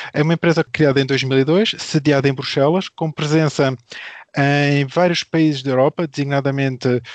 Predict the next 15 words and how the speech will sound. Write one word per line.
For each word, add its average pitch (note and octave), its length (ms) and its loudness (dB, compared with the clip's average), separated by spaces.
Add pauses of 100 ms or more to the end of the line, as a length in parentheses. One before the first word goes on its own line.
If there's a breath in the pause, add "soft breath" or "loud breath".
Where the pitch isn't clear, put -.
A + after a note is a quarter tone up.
(180 loud breath)
Bélgica, D#3+ 720 2
Luxemburgo, C#3 1120 0
Holanda, B2 800 2
Itália, A#2+ 720 2
França, B2 800 -2 (480 loud breath)
eh, A2+ 340 4
Portugal C#3 640 2 (100)
e A#2+ 480 -4
Espanha. C3+ 560 -4 (360 loud breath)
E C#3+ 100 -2
temos D#3+ 300 0
um E3 160 -2
forte E3+ 440 0
parceiro D#3 720 0 (280 loud breath)
asiático, C#3+ 840 0